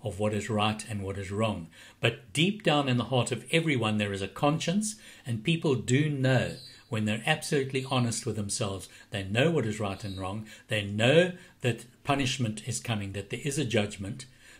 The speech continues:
but they just, they just cast that aside. And so that's what he's saying.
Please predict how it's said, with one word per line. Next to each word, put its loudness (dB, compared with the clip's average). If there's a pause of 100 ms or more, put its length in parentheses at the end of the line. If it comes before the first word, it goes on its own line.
(120)
but 0
they 4
just, -4
they 8
just 0
cast 2
that 2
aside. 2 (260)
And -4
so -2
that's -2
what -6
he's -8
saying. -2